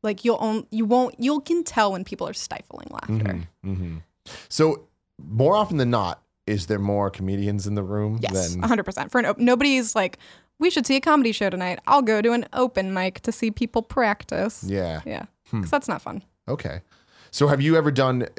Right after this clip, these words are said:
Speaker 2: have you only done open mics, or have you done something that's more of an actual show?
Speaker 1: I've done a couple, like, actual shows I've been booked on.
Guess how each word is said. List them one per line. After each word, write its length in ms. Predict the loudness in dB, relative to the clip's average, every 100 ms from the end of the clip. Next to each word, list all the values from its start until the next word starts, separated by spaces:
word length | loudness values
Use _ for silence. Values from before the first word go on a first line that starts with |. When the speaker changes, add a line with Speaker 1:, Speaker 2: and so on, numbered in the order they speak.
| -14 _ -4
Speaker 2:
have 120 | 0
you 100 | 0
only 200 | 2 2
done 120 | 4 2
open 220 | 2 0
mics, 280 | 0 0 -2
or 60 |
have 100 | 0
you 100 | 0
done 160 | 0 0
something 180 | -4 -8
that's 140 | -6
more 140 | -6 -4
of 60 |
an 80 | -4
actual 320 | -6 -8 -12
show? 280 | -10 -6 -2 0
Speaker 1:
I've 120 | 0
done 140 | 0
a 60 | 0
couple, 580 | 0 4 6 6 6 2
like, 140 | -2 2
actual 420 | 0 2 0 0
shows 300 | 0 -4 -2
I've 140 | -4
been 140 | -2 -4
booked 260 | -4 -4
on. 340 | -2 0 -2